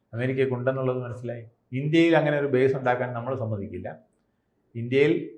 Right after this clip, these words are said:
നമ്മുടെ പരമാധികാരം വിട്ടുകൊടുത്തുകൊണ്ട് ഒരു സാധനവും നമ്മൾ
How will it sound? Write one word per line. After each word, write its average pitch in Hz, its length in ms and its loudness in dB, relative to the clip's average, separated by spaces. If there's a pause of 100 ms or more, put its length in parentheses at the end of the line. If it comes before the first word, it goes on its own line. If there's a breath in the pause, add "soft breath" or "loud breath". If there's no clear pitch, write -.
നമ്മുടെ 160 640 4
പരമാധികാരം 139 760 6
വിട്ടുകൊടുത്തുകൊണ്ട് 113 680 -4
ഒരു 113 140 -8
സാധനവും 110 460 0
നമ്മൾ 107 340 -8